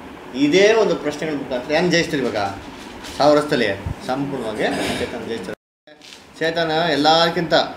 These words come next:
ಅಧಿಕವಾಗಿ ಯಾರನ್ನು ಭಯ ಪಡ್ತಾನೆ ಅಂದ್ರೆ ನಮ್ಮನ್ನ ನೋಡಿ ಭಯ ಪಡ್ತಾನೆ. ನಾವು ನೋಡಿ ಸೇತಾನ ಏನ್ ಮಾಡಕ್ ಹೋಗ್ಬಾರ್ದು? ಭಯ ಪಡಕ್ ಹೋಗ್ಬಾರ್ದು. ಅಂದ್ರೆ ಅದೇ ನೋಡ್ಬೇಕಾದ್ರೆ ಏನ್ರಿ, ಸೇತಾನ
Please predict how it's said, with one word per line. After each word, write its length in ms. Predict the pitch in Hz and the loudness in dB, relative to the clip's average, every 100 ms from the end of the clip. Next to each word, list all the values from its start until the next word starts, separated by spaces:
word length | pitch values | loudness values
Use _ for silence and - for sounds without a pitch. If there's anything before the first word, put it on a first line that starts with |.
| - - 120 | -14 -12 -10
ಅಧಿಕವಾಗಿ 480 | 131 165 175 151 | -6 -2 0 0
ಯಾರನ್ನು 260 | 131 160 151 | 2 0 0
ಭಯ 180 | 143 151 | 2 2
ಪಡ್ತಾನೆ 340 | 151 143 123 | 0 -4 -6
ಅಂದ್ರೆ 260 | 107 110 143 | -6 -6 -6
ನಮ್ಮನ್ನ 380 | 110 117 147 151 | -6 -4 -2 0
ನೋಡಿ 200 | 151 131 | 0 2
ಭಯ 120 | 139 | 0
ಪಡ್ತಾನೆ. 340 | 139 120 110 101 - - - - - - - - 120 117 | 0 -6 -8 -10 -14 -16 -16 -16 -16 -16 -16 -12 -8 -6
ನಾವು 300 | 104 147 175 | -4 -2 0
ನೋಡಿ 200 | 180 175 | 0 2
ಸೇತಾನ 280 | 165 170 170 | 0 0 0
ಏನ್ 80 | 170 | 0
ಮಾಡಕ್ 160 | 160 | 2
ಹೋಗ್ಬಾರ್ದು? 680 | 147 127 113 98 92 - - - - - - 101 | 0 0 -2 -4 -6 -12 -16 -16 -16 -16 -10 -2
ಭಯ 180 | 139 | 0
ಪಡಕ್ 260 | 147 147 143 | 0 -2 -4
ಹೋಗ್ಬಾರ್ದು. 640 | 139 135 131 123 - - | -6 -2 -2 -4 -10 -8
ಅಂದ್ರೆ 180 | 127 131 | -6 -4
ಅದೇ 200 | 139 143 | -2 -2
ನೋಡ್ಬೇಕಾದ್ರೆ 460 | 151 131 127 156 147 | -2 -2 -2 0 0
ಏನ್ರಿ, 380 | 143 113 - | 0 -2 -4
ಸೇತಾನ 340 | - 143 147 | -4 -2 0